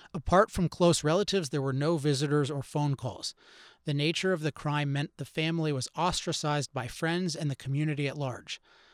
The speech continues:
In a way, the family, too, had been cast into an unmarked grave and buried."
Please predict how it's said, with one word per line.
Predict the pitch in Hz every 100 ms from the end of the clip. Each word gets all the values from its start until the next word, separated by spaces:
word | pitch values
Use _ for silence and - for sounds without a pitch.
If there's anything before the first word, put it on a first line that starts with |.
| _ -
In | 170
a | 156
way, | 143 165 165
the | 139
family, | - 165 175 165 147
too, | - 196 165
had | 127 143 123
been | 139 127
cast | - 151 156 151 -
into | - 147 139
an | 127 -
unmarked | 160 156 147 147 - 165
grave | 143 143 143 143
and | 139 123 -
buried." | 139 139 - -